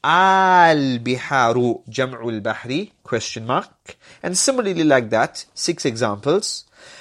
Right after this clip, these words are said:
الآن خرجت. الآن خرجت. الآن خرجت. Originally we had the word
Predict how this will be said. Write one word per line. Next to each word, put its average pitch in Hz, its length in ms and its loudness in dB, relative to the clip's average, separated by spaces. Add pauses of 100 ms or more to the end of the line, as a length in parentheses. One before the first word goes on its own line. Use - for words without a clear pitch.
(340)
الآن 170 1600 2 (120)
خرجت. 120 760 -4 (1400)
الآن 147 1400 2 (100)
خرجت. 123 800 -2 (760)
الآن 151 1800 0
خرجت. 113 720 -6 (200)
Originally 151 640 -4
we 123 160 -4
had 123 380 -4
the 107 80 -2
word 110 380 0